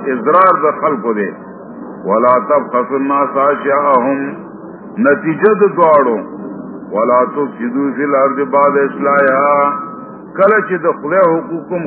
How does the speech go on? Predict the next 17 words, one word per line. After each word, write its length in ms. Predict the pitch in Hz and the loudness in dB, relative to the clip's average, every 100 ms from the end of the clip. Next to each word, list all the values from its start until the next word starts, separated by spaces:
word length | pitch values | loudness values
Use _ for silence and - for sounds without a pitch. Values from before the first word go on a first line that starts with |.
| 151 | -2
غصب 300 | 156 147 110 | -2 -4 -8
شي، 160 | 120 104 82 - - - - - - 107 | -8 -8 -8 -14 -18 -18 -16 -16 -6 0
او 120 | 127 | 2
د 140 | 139 147 | 4 4
مخلوق 340 | 151 165 202 190 | 2 4 2 2
حقوق 380 | 175 135 190 190 | -2 0 -2 0
هم 80 | 170 156 | -2 2
غصب 300 | 165 156 135 - | 0 0 -6 -4
شي، 160 | 123 117 | -4 -2
نو 60 | 131 135 | -2 -2
دې 100 | 151 | -2
ته 60 | 139 | 2
وایي 200 | 127 127 101 | 2 2 0
فساد. 400 | 110 117 110 98 - - - - - - - | -2 0 0 0 -2 -12 -18 -18 -20 -10 -2
عجیبه 420 | 113 110 135 190 196 196 - - - - - | -2 0 2 4 4 2 -8 -16 -16 -16 -10
پیغمبر 580 | 117 110 120 123 165 151 | -6 -2 0 2 2 2
دی. 120 | 104 | -2